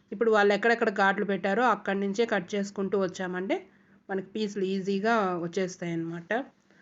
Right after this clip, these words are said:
మనకి ఎంత సైజు కావాలంటే అంత సైజు కట్ చేసుకోవచ్చు. మనం ఫ్రిడ్జ్లో పెట్టాం కాబట్టి ఈజీగా కట్ అయిపోతుంది. మనకి నచ్చిన షేప్‌లో కట్ చేసుకోవచ్చు.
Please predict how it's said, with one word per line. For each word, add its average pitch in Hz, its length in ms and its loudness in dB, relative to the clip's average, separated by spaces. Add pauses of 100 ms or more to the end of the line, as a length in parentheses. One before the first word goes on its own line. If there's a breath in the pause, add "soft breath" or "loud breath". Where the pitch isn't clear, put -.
(300 soft breath)
మనకి 214 240 -2
ఎంత 208 180 -2
సైజు 220 300 2
కావాలంటే 208 480 4
అంత 202 240 2
సైజు 202 380 -2
కట్ 185 200 -2
చేసుకోవచ్చు. 180 600 -2
మనం 208 240 2
ఫ్రిడ్జ్లో 208 360 0
పెట్టాం 190 340 0
కాబట్టి 175 440 -2 (300)
ఈజీగా 208 420 2 (640 loud breath)
కట్ 208 200 2
అయిపోతుంది. 196 680 0 (140)
మనకి 190 340 -2 (220)
నచ్చిన 202 340 -2 (180)
షేప్‌లో 196 380 0
కట్ 196 260 0
చేసుకోవచ్చు. 175 600 -6